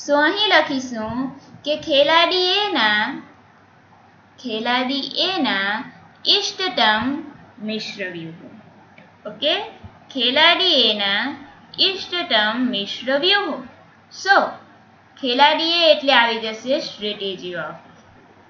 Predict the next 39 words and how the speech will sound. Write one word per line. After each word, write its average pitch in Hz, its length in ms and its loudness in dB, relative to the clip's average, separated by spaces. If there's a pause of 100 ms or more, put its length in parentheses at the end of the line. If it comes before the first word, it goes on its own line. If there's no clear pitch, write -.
(120)
ઓકે? 403 380 -4 (420)
So 294 80 8
now, 349 280 6 (240)
હવે 277 260 2
આપણે 370 320 4
જોઈએ 370 360 2
આગળ 285 440 6
સૌપ્રથમ 262 640 0
દાખલામાં. 233 520 2
તો 247 80 -2
ખેલાડી 311 640 4
એ 359 80 0
પાસે 359 300 4
કેટલા 370 360 2
વ્યૂહ 339 280 0
હતા? 240 280 4 (100)
એ 269 160 4
વન, 320 320 4 (100)
એ 254 200 -4
ટુ, 302 140 -6
એ 240 200 -2
થ્રી 226 400 -10
and 285 80 -2
એ 302 100 6
ફોર. 254 400 -6 (480)
રાઈટ? 349 340 2 (280)
ખેલાડી 320 460 4
બી 392 120 -2
પાસે 330 380 2
હતા 285 340 2
બી 262 220 2
વન, 311 260 4
બી 226 120 -4
ટુ, 240 220 -10
બી 208 180 -8
થ્રી 202 260 -10
and 269 200 -2
બી 311 160 0
ફોર. - 200 -12